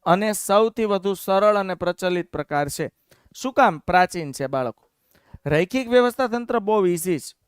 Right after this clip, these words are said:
એમાં છે ને, હુકમ આપનાર એક વ્યક્તિ હોય, તાબેદાર હોય, હુકમ મુજબ કામ કરવાનું છે. એટલે ઉપરથી નીચે સત્તા અને જવાબદારીની સોંપણી થાય છે, યાદ રાખજો. રૈખિક વ્યવસ્થા તંત્રમાં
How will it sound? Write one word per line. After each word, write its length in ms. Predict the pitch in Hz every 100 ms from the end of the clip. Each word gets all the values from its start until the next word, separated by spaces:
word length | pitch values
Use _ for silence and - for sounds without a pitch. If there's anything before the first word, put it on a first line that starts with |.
| _
એમાં 280 | 165 214 269
છે 140 | 269
ને, 80 | 254
હુકમ 480 | 165 147 170 233 233
આપનાર 460 | 226 - 214 220 220
એક 260 | 190 196 -
વ્યક્તિ 360 | 196 190 -
હોય, 240 | 185 185 185 _ _ _ _
તાબેદાર 520 | 175 185 208 202 196
હોય, 120 | 190
હુકમ 280 | 180 165 185
મુજબ 280 | 165 139 147
કામ 320 | - 175 185
કરવાનું 440 | 185 180 180 185 180
છે. 120 | 180 - _ _ -
એટલે 140 | 170
ઉપરથી 680 | 170 190 190 - 262 240 254
નીચે 340 | 240 220 226 214
સત્તા 420 | 208 202 - 208
અને 160 | 202
જવાબદારીની 680 | 165 170 185 170 175 175 170
સોંપણી 420 | 143 156 151 151 139
થાય 240 | 143 131
છે, 140 | -
યાદ 240 | 135 143 139
રાખજો. 300 | 131 - _ _ _ _ _ _ _ _ -
રૈખિક 640 | 127 147 170 - 214 208
વ્યવસ્થા 580 | 190 170 165 165 - 165
તંત્રમાં 680 | 156 143 139 147 117 104